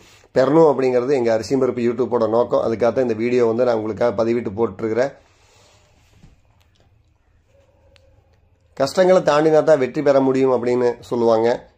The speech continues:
அது மாதிரி தான் இந்த ஒரு ஆயிரத்தி அறுநூறு to ஆயிரத்தி எட்நூறு படிக்கட்டெல்லாம் நம்மளுக்கு ஒரு பெரிய இதா இல்ல, நம்ம அத்தனையும் ஏறணும். ஏன்னா வாழ்க்கையில எவ்வளவு கஷ்டம் வந்தாலும் அதை தாண்டி போகணும் அப்படிங்கறதுக்கு உணர்த்துறதுக்காக தான்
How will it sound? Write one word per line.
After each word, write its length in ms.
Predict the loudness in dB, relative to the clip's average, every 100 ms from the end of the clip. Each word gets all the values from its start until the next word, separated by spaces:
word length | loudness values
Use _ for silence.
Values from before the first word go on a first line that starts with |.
| _
அது 180 | -4 0
மாதிரி 220 | 2 2
தான் 160 | 0 -2 -8
இந்த 180 | -6 -2
ஒரு 120 | 0
ஆயிரத்தி 380 | 2 2 2 2
அறுநூறு 400 | 2 0 -4 -4
to 160 | 0
ஆயிரத்தி 320 | 2 2 -2
எட்நூறு 240 | -6 -6 -4
படிக்கட்டெல்லாம் 540 | -2 -2 -2 0 0 0
நம்மளுக்கு 200 | -2 -4
ஒரு 160 | -6
பெரிய 340 | -6 -4 -2 0
இதா 160 | 0
இல்ல, 280 | 0 -4 -6 -12 _ _ _ _ _ -2
நம்ம 180 | 0
அத்தனையும் 400 | 0 0 2 4
ஏறணும். 280 | 4 2 2
ஏன்னா 160 | 0 2
வாழ்க்கையில 340 | 0 0 0 0
எவ்வளவு 280 | 2 0 0
கஷ்டம் 300 | -2 0 2
வந்தாலும் 300 | 2 2 2
அதை 180 | -2
தாண்டி 320 | -2 0 0 0
போகணும் 400 | 2 2 2 0
அப்படிங்கறதுக்கு 600 | -2 -2 -2 -2 -6 -6 -2
உணர்த்துறதுக்காக 720 | 0 0 0 0 2 2 2
தான் 200 | 0